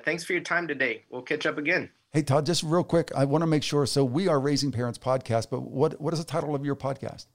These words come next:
Speaker 1: Well, we've just ended the, the, the Five Minute Family Podcast. We're about to launch on something brand new. Uh, it's gonna have, uh, a lot of the tips and tricks and hacks.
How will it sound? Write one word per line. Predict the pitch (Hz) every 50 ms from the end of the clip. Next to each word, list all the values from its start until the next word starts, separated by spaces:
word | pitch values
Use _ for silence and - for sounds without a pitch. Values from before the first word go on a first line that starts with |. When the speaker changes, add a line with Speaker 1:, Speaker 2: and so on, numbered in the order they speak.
| _ _ _ _ _ _ _ _ _ _ _
Speaker 1:
Well, | - 165 175 196
we've | - 175 175 165 135
just | 127 156 190 196 - - -
ended | 202 185 175 165 165 147 143
the, | 147 - - - _ _
the, | 131 135 131 120 - - _
the | - 127
Five | - - 156 165 160
Minute | 160 156 147 - -
Family | - 160 156 147 139
Podcast. | 131 139 135 131 - 147 135 135 127
We're | 131 139
about | 135 135 151 156 156
to | - 151
launch | 143 139 147 151 147 -
on | 143 135 131
something | - 156 156 151 - 160 151 135
brand | 135 143 147 143 135 135
new. | 143 156 175 170 - - - - - _ _
Uh, | - 127 123 120
it's | 113 - - _ - -
gonna | - 143 135 139
have, | 143 139 139 135 -
uh, | 127 123 117 - -
a | 127
lot | 131 139 143 156 165
of | 160 143 135
the | 135 123 113 113 - _ _ _ _ -
tips | - 170 180 175 - -
and | 139 123 123
tricks | - 156 165 165 160 -
and | 139 117
hacks. | 117 - 147 147 151 156 - - - -